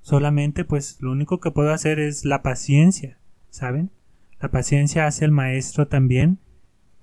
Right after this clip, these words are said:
y, pues, ser tolerantes ante cualquier tipo de situación. Yo creo que es un consejo muy útil,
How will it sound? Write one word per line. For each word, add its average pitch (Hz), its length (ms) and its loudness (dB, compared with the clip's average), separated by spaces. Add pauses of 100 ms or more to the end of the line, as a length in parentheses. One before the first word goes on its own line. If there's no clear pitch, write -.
(240)
y, 143 80 -6
pues, 131 180 -2
ser 139 320 -6
tolerantes 151 800 2
ante 143 320 -4
cualquier 127 420 -4
tipo 147 300 2
de 147 100 4
situación. 123 640 -4
Yo 131 140 0
creo 135 280 0
que 127 220 -4 (400)
es 143 240 2
un 147 280 6
consejo 143 540 2
muy 139 280 4
útil, 175 420 2